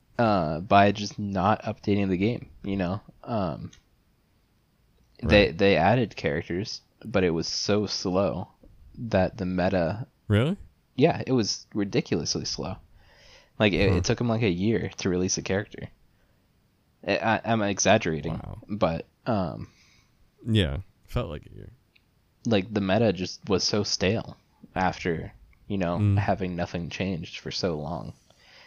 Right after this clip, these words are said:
Speaker 1: And
Speaker 2: Right.
Speaker 1: games like that require constant updates to change how the game is played, you know?
Speaker 2: You know,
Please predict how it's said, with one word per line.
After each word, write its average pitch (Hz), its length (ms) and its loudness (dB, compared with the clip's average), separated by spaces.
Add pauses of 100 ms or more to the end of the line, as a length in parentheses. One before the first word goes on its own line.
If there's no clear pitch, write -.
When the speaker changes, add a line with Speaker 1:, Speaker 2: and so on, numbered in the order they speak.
(260)
Speaker 1:
And 90 720 0
Speaker 2:
Right. 76 200 0 (360)
Speaker 1:
games 101 440 0
like 87 300 -2
that 78 280 0 (140)
require 87 840 -2 (840)
constant 92 600 0
updates - 640 -4
to - 80 -8
change 85 420 -6
how 90 160 0
the 78 80 -6
game 80 180 -6
is 62 100 -10
played, 80 320 -4
you 65 100 -10
know? 73 180 -8 (1800)
Speaker 2:
You 165 220 -2
know, 226 300 0